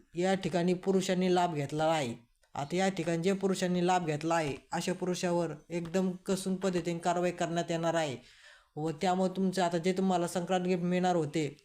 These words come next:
व जे एकवीसशे रुपयाप्रमाणे हप्ता मिळणार होता, हे तुम्हाला जशी लेट पद्धतीने मिळणार. आधी तुमचे फॉर्म चेक होणार आता, म्हणजे तुमची केवायसी करण्यात येणार आहे व त्यानंतर तुम्हाला सातवा हप्ता देण्यात येणार आहे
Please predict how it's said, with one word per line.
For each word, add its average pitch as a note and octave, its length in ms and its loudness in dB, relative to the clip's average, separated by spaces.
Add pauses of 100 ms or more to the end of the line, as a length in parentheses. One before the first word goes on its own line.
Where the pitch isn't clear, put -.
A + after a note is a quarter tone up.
(100)
व E3 200 -4
जे F3 220 2
एकवीसशे F#3 320 0
रुपयाप्रमाणे F3+ 540 0
हप्ता E3+ 240 -4
मिळणार F3 360 2
होता, B2 280 -2 (340)
हे D#3+ 40 -6
तुम्हाला F3+ 380 2
जशी F3+ 280 0
लेट F#3 340 0
पद्धतीने F3 340 2
मिळणार. D3+ 340 -4
आधी F3 260 2
तुमचे F3+ 320 0 (100)
फॉर्म D#3+ 220 0 (560)
चेक G3+ 200 0
होणार D#3+ 260 2
आता, D3 280 0 (200)
म्हणजे D#3 220 -2
तुमची F3+ 240 0
केवायसी F#3+ 480 2
करण्यात F3+ 360 0
येणार F3 220 2
आहे E3+ 220 2 (280)
व E3+ 240 0
त्यानंतर F#3 460 2
तुम्हाला E3+ 400 2 (840)
सातवा F#3 380 2
हप्ता D#3 200 0
देण्यात F3 320 0
येणार D#3+ 220 0
आहे C#3+ 160 0